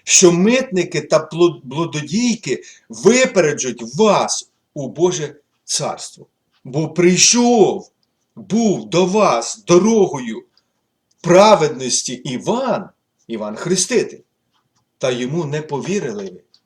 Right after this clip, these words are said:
А митники та блудодійки йняли йому віри.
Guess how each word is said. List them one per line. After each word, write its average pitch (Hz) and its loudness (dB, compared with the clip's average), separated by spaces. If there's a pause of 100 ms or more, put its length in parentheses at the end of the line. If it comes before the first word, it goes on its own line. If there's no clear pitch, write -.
(140)
А 156 0
митники 196 -2 (320)
та 160 0 (140)
блудодійки 185 -2
йняли 175 -2
йому 220 -2
віри. 202 -8